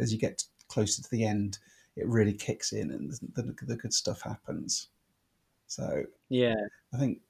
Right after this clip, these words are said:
Speaker 1: I used to dislike it, but I've really come round to qu-, quite love it now, I think.
Speaker 2: Ah, okay. Yeah.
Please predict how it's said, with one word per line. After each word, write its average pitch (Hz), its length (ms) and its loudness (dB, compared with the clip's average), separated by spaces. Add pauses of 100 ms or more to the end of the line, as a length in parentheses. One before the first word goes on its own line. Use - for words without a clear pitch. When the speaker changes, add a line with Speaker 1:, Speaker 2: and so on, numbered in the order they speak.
(280)
Speaker 1:
I 131 60 8
used 139 300 4
to 120 60 -2
dislike - 600 2
it, 107 220 0
but - 160 0
I've - 160 -6
really 113 260 2
come 101 200 2
round 95 200 2
to - 160 -6
qu-, - 180 -12
quite - 240 4
love 117 200 2
it - 160 2
now, - 280 -8
I 113 120 -8
think. - 240 -10 (1120)
Speaker 2:
Ah, 202 680 0 (140)
okay. 98 680 -4 (1040)
Yeah. 180 280 4